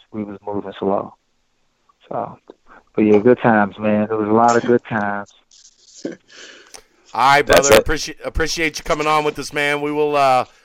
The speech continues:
Speaker 3: we'll catch up with you down the road here soon as well. And, uh, great job so far in the radio call. And, uh, if you ever need any help, obviously you always know where to find me, my man.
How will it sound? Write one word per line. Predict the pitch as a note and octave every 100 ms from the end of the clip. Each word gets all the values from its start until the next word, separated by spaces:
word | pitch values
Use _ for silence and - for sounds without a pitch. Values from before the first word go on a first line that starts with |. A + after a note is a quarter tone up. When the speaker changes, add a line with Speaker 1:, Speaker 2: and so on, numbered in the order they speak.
| _ -
Speaker 3:
we'll | D3+
catch | F#3+ E3+ F3
up | D#3
with | D3+
you |
down | D3+ D#3
the | D#3
road | D#3 D#3+
here | D3 D3+
soon | - E3 D#3
as | B2+
well. | C#3+ D3 D3 D3
And, | C3 B2
uh, | A#2+ A#2
great | B2 C#3+
job | D3+ C#3+ C#3
so | D3+
far | C#3 D3 C#3+
in | C3+
the |
radio | C3 C3+ C#3 C3+
call. | C3 C#3+ C3+ C3+ - _ _ _ -
And, | A2+ A2
uh, | A2 G#2+ G#2+
if | G#2
you | B2+
ever | C3+
need | C3
any | C3 B2+
help, | C3 C3 A#2+
obviously | A#2+ B2 A#2+ C3+
you | A#2+ A#2+
always | A#2+ A#2+
know | A#2+
where | A#2 A#2
to |
find | A2 A#2 A2
me, | G#2
my | G2+
man. | G2+ G2